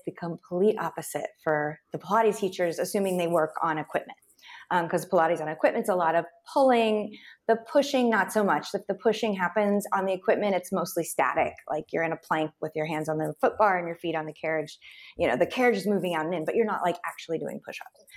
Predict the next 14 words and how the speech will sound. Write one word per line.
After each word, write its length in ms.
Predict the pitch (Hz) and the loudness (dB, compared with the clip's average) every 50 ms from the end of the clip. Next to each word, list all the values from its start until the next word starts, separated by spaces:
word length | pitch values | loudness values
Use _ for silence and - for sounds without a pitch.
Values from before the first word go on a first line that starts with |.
| - - - - - - - - - | -18 -18 -16 -16 -14 -14 -12 -2 2
Um, 580 | 196 208 202 196 190 185 175 175 180 185 185 - _ _ - | 4 4 4 4 2 2 0 -2 -4 -6 -8 -12 _ _ -2
and 280 | 220 220 208 214 214 208 | 0 2 2 2 2 0
so 680 | 208 - - - 226 214 208 202 196 196 190 185 - - - | -2 -2 2 4 6 6 6 6 6 6 6 6 4 2 2
I 200 | 202 208 214 208 208 208 | 2 2 2 2 0 -2
find 400 | 233 226 208 214 214 202 196 185 | -2 -2 0 0 -2 -2 0 2
ways 320 | 185 185 196 190 190 190 | 2 4 4 2 2 -2
to 100 | - 190 | -4 -6
bring 440 | 175 185 - - 185 196 190 190 190 185 | -6 -6 -4 -2 0 2 2 2 2 2
in, 600 | 180 185 180 185 180 180 175 170 175 170 170 - _ _ - - - - - - | 0 2 2 2 2 2 2 0 -2 -2 -4 -8 _ _ -20 -20 -20 -10 -4 0
um, 800 | 185 185 175 170 170 165 160 160 160 160 160 160 165 - - - _ _ _ _ _ _ - | 2 2 2 2 2 2 2 2 2 2 0 -2 -2 -6 -8 -12 _ _ _ _ _ _ -14
cues 720 | - - - 269 262 247 233 226 214 208 196 196 202 - - - - | -10 -2 4 6 8 8 10 10 8 8 6 4 0 -6 -14 -8 -2
from, 380 | - 208 185 180 175 180 180 180 | 0 0 2 2 0 -2 -4 -4
say, 340 | - - 196 180 175 175 - | 0 2 4 4 4 4 2
Pilates 640 | - 185 180 190 202 214 220 202 185 180 175 180 | 2 4 4 6 6 4 4 4 4 2 0 -2